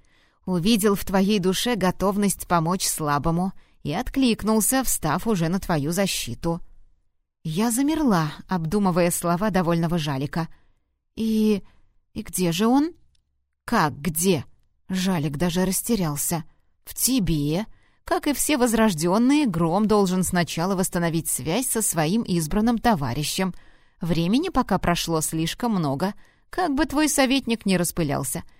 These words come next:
Ты лежишь на кровати сравнительно недолго. Тебя принёс Ройс. Парень всю дорогу молил тебя о прощении.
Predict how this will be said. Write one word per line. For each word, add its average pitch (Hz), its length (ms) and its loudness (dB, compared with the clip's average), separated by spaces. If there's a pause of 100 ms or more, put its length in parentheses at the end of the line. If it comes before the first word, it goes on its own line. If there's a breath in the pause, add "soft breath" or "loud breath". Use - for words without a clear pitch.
(280)
Ты 359 120 2
лежишь 320 360 2
на 302 100 2
кровати 226 460 4
сравнительно 185 680 2
недолго. 151 600 0 (360)
Тебя 156 340 0
принёс 180 500 0
Ройс. 156 420 0 (460)
Парень 277 500 0
всю 294 200 -2
дорогу 247 520 6
молил 233 340 6
тебя 170 300 2
о - 20 -4
прощении. 160 720 -2